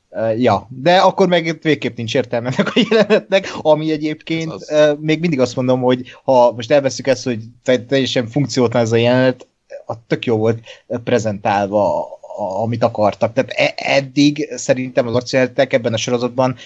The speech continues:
Speaker 1: nem voltak jók, de itt például, például, hogy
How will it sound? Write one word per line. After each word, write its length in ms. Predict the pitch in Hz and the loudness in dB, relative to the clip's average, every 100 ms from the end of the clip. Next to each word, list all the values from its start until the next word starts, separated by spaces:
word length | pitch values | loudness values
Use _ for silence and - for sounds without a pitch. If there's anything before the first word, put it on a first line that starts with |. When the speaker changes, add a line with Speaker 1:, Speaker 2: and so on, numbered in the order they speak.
| - | -2
Speaker 1:
nem 140 | 151 | 0
voltak 400 | 123 113 117 110 | 2 0 0 -2
jók, 220 | 120 110 | 0 -2
de 320 | 117 123 123 120 | 2 2 4 2
itt 300 | 127 165 - | 2 0 -2
például, 640 | - 117 120 123 123 123 117 | 0 2 4 4 2 2 0
például, 260 | 123 120 | 2 2
hogy 140 | 117 | 0